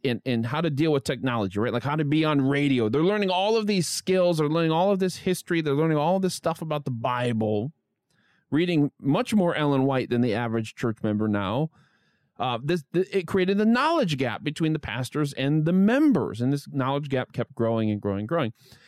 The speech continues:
And I think this had the effect of enabling pastors to tackle more complicated issues, right? 'Cause now you can speak more intelligently to the, to the issue of evolution than you could in nineteen hundred. But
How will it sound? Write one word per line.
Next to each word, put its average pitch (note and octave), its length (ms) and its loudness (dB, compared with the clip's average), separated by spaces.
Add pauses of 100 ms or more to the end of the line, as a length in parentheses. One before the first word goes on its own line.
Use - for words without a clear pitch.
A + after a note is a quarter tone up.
(220)
And G#3+ 100 -2
I C4 60 0
think E4 200 -2
this D4+ 140 0
had A3 180 0
the E3+ 80 2
effect D3+ 360 -4
of C3 240 -2
enabling D#3 600 2
pastors D#3 420 -4
to - 80 -4
tackle B2+ 340 -4
more A#2 160 -2
complicated G2+ 640 -6
issues, G3 580 -4
right? B2+ 180 -6
'Cause B2+ 120 -4
now B2+ 160 -2
you C#3 180 2
can A2+ 160 -4
speak - 300 -4
more A#2 180 0
intelligently C3+ 720 -2
to D3+ 160 -6
the, D3 280 0 (100)
to E3 80 -4
the D#3 140 0
issue D#3 200 0
of D3 80 0
evolution D3+ 540 0
than C#3+ 120 0
you C#3+ 80 0
could D#3 360 -4 (100)
in D3 300 -2
nineteen C#3 440 -2
hundred. D#3+ 380 -2 (1400)
But G3+ 240 -2